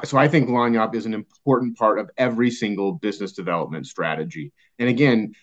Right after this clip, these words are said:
i-, if we think about the, the root of the French word Lagniappe, it kind of stems from the thirteenth rule in the baker's dozen. And so these things don't have to be huge gifts.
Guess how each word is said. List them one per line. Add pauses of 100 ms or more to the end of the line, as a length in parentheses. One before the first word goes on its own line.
(380)
i-,
if
we
think
about
the,
the
root
of
the
French
word (540)
Lagniappe,
it
kind
of
stems
from
the
thirteenth
rule
in
the
baker's
dozen.
And
so (320)
these
things
don't
have
to
be
huge
gifts.